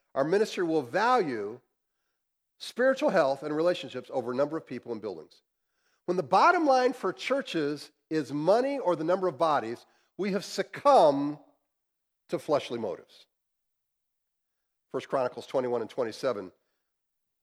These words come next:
God and King David are kinda going back and forth. And God's not too pleased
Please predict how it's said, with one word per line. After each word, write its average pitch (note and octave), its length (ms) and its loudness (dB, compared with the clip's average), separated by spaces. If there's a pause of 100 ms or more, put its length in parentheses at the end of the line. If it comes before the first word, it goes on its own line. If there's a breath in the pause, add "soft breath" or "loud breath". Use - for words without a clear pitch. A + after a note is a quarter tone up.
God B2 320 2
and G2+ 120 -10
King A#2 240 -8
David A#2 300 -4
are G2 60 -8
kinda A2+ 220 -4
going G2+ 240 -4
back G#2+ 260 -2
and F2+ 120 -14
forth. G2+ 320 -6 (920)
And A2+ 140 -6
God's G3+ 260 -2
not G3+ 160 -2
too E3 140 -14
pleased A#2+ 460 -8